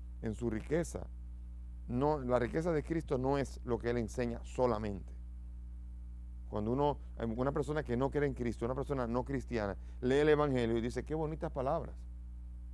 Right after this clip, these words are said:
qué palabras tan bellas, cuánta sabiduría". Y hay mucha gente que admira a Cristo sin saber quién es.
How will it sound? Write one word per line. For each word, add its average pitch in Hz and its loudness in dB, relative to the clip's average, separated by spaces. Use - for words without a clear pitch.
qué 156 -6
palabras 170 2
tan 151 0
bellas, 117 -2
cuánta 175 0
sabiduría". 175 -2
Y - 0
hay 143 4
mucha 185 0
gente 175 0
que 147 -4
admira 160 2
a - 0
Cristo 220 -2
sin 147 0
saber 123 6
quién 120 0
es. - -6